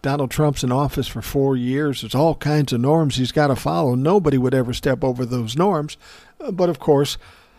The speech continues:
Donald Trump trampled over, over those motherfuckers. We've got a National Archives and the D O J supposedly protecting these top secret and classified documents.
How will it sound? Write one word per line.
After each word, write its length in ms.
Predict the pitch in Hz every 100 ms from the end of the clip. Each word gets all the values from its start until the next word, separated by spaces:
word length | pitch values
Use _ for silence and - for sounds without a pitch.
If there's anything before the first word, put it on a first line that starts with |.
| _ -
Donald 300 | 147 135 120
Trump 300 | - 123 120
trampled 520 | - 156 143 139 139
over, 400 | - 151 139 123 -
over 300 | 147 131 123
those 280 | 117 117
motherfuckers. 840 | 127 113 117 - 131 - - - - _ _ _ _ _ _ _ _ _ _ _ _ -
We've 180 | 143 135
got 220 | 139 135
a 60 | 127
National 440 | 147 147 - 139
Archives 600 | 160 160 - 151 147 139
and 120 | 139
the 60 | 123
D 240 | 123 143
O 100 | 135
J 320 | 127 156 156 165
supposedly 720 | - 127 135 127 127 127 123
protecting 720 | - 123 147 143 - 151 147
these 240 | 131 120
top 300 | - 143 139
secret 400 | - 147 139 165
and 100 | 139
classified 640 | 127 143 143 - 156 143 135
documents. 640 | 139 147 160 175 240